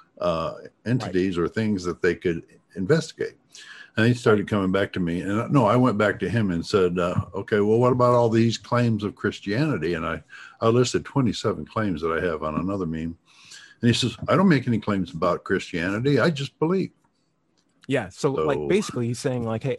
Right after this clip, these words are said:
Speaker 2: I'm not saying Christianity's true. I'm just saying I believe in
Speaker 1: Right.
Speaker 2: Christianity, or I believe in
Speaker 1: Yeah.
Speaker 2: the Bible. I'm not saying
Speaker 1: Well,
Speaker 2: anything in the Bible's true."
Speaker 1: Yeah, and the thing about it is, you know, he might be the,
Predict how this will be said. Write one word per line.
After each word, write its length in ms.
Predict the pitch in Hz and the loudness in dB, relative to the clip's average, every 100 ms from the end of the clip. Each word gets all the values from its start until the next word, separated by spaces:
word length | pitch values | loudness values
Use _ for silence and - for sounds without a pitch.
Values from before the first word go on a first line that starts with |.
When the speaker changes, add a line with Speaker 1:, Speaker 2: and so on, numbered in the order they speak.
| - | -4
Speaker 2:
I'm 160 | 143 | 0
not 180 | 165 - | 0 -2
saying 280 | - 151 135 | -2 -2 0
Christianity's 720 | - 135 - 120 117 107 95 | -2 -4 -2 -4 -2 -4 -6
true. 420 | - - 156 104 | -10 -4 -2 -2
I'm 100 | 101 | -2
just 160 | 110 - | -6 -6
saying 220 | 110 98 - | -8 -8 -8
I 180 | 104 | -10
believe 360 | 90 95 98 85 | -10 -12 -12 -12
in 60 | 82 | -14
Speaker 1:
Right. 40 | |
Speaker 2:
Christianity, 640 | - 80 82 76 85 69 - | -16 -8 -6 -6 -10 -14 -6
or 140 | 127 | -2
I 80 | 139 | 0
believe 240 | 135 90 | 0 0
in 80 | 90 | -2
Speaker 1:
Yeah. 60 | 101 | -4
Speaker 2:
the 0 | |
Bible. 400 | 110 101 - - - | -4 -4 -8 -10 -16
I'm 60 | 113 | -14
not 140 | 113 | -4
saying 100 | 110 98 | 0 0
Speaker 1:
Well, 60 | |
Speaker 2:
anything 220 | 117 107 107 | -2 -4 -8
in 60 | |
the 40 | 95 | -6
Bible's 300 | 104 92 87 | -6 -6 -4
true." 260 | - 80 - _ _ _ _ _ | -6 -6 -12 _ _ _ _ _
Speaker 1:
Yeah, 200 | 170 - 156 | -4 0 0
and 120 | 151 | 0
the 300 | 147 - 123 | -4 -6 -8
thing 200 | 143 147 | -4 0
about 200 | 117 101 | 2 2
it 140 | 101 | 0
is, 280 | 131 113 98 | 2 0 0
you 60 | - | -4
know, 160 | 98 | -4
he 320 | - 131 123 113 | -2 0 2 2
might 300 | 110 110 92 | 0 -2 -2
be 120 | 98 | -2
the, 280 | 92 98 | -2 -4